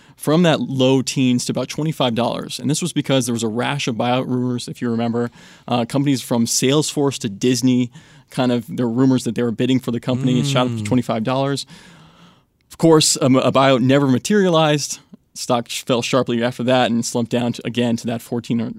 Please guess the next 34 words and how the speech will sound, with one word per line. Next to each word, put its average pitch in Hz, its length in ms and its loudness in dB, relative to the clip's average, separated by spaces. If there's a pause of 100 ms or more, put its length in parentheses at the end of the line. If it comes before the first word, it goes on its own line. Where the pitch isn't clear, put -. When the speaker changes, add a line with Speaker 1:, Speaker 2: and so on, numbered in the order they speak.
(120)
Speaker 1:
fifteen 120 280 -4
dollar 120 220 -4
range. 120 360 -10 (480)
Uh, 120 300 0
but 127 180 -6
this 240 180 6
is 143 140 0
when 117 420 0 (320)
you, 135 240 0
David, 120 420 -4 (120)
and 117 160 0
your 120 80 0
team 135 220 -2
in 120 80 0
Rule 135 140 -2
Breakers 117 520 -8
in 117 240 -6
January 151 480 -4
twenty-fifth, 131 540 -4
two 120 120 -8
thousand 113 180 -4
seventeen, 113 640 -2 (400)
made 139 220 2
your 151 100 -2
second 180 400 -4
recommendation 123 600 -6 (200)
of 120 100 -8
Twitter, 123 420 -2 (320)
uh, 123 200 -4
at, 117 120 -2 (160)
at 131 120 0
around 151 240 0
nineteen 151 440 0
dollars 120 500 -8